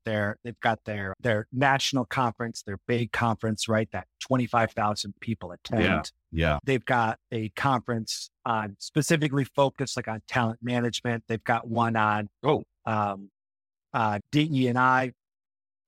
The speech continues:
Speaker 1: But they just starting this year, they are creating, it's actually in March of this year. I'm, I'm not attending, but I hope to in the future, is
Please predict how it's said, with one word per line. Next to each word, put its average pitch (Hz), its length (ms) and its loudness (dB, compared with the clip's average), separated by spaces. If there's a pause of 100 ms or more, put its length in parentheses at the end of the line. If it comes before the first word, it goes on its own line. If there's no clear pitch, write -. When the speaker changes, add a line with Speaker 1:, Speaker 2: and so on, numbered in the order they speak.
(880)
Speaker 1:
But 147 220 2 (180)
they 139 140 -4
just 156 400 0
starting 151 480 2
this 139 340 -4
year, 117 440 0 (560)
they 123 460 0 (100)
are 123 200 4
creating, 131 720 0 (100)
it's 120 260 -12
actually 127 440 0
in 113 140 -2
March 131 340 2
of 107 180 -4
this - 240 -12
year. 101 160 2
I'm, 101 160 -2
I'm 117 140 0
not 120 180 4
attending, 117 540 0
but 104 80 -2
I 98 100 0
hope 123 320 0
to 113 160 -4
in 104 80 -6
the 95 80 -14
future, 107 560 -2 (480)
is 117 600 0